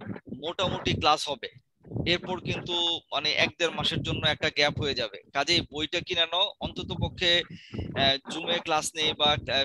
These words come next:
physically মানে শারীর-, সশরীরে class নিলেও তোমাদের যাতে আমরা যতটুকুই দেই না কেন বাসায় গিয়ে ওইটা বইটা দেখে মিলিয়ে পড়তে পারো। যদি একদমই বই না কিনো তাহলে কিন্তু একেবারে মানে শূন্য হাতে থাকা লাগবে। আচ্ছা, যাই হোক,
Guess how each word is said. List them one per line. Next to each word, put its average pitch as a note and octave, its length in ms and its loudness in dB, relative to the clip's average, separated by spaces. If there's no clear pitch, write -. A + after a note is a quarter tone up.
physically D#3+ 580 -2
মানে D3+ 140 -2
শারীর-, D3+ 520 -2
সশরীরে E3 640 -2
class D#3 320 0
নিলেও D#3 380 0
তোমাদের D3+ 360 -4
যাতে D3 380 0
আমরা C#3+ 220 -2
যতটুকুই D#3 480 -8
দেই D#3 140 0
না D#3+ 140 -2
কেন D#3+ 140 -4
বাসায় D3+ 340 -2
গিয়ে D#3+ 100 2
ওইটা D3 220 -2
বইটা C#3 320 -4
দেখে C#3+ 300 -8
মিলিয়ে D#3 340 -2
পড়তে D#3+ 320 -8
পারো। B2+ 200 -4
যদি D#3 220 -2
একদমই F3+ 460 2
বই F#3 140 0
না F3+ 160 0
কিনো F3+ 240 -8
তাহলে E3 220 0
কিন্তু E3+ 340 -4
একেবারে D#3+ 580 0
মানে D3 600 -6
শূন্য - 320 -6
হাতে D#3+ 300 0
থাকা D3+ 220 0
লাগবে। A#2+ 320 -6
আচ্ছা, C3 200 -6
যাই D#3 220 2
হোক, F#3+ 180 -2